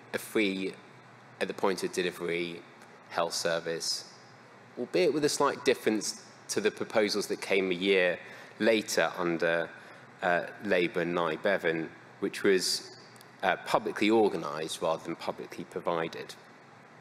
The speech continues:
But that was his sort of, you know, th th th that was his background. Uh, some years later, in nineteen sixty, he was charged with doing something important, to do some workforce planning. Do we need more doctors?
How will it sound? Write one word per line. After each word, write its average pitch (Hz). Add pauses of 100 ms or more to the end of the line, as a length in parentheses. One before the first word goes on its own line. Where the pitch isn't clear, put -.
(1200)
But -
that 147
was -
his 104
sort 107
of, 92 (220)
you 120
know, 95
th 87 (120)
th 117
th -
that 143
was 110
his 117
background. 85 (560)
Uh, 117
some 165
years 143
later, 104
in 107
nineteen 104
sixty, -
he 131
was 131
charged 90
with 87 (280)
doing 92
something 90
important, 85
to -
do 110
some 98
workforce 92
planning. 87 (840)
Do 143
we 135
need 92 (440)
more 101
doctors? -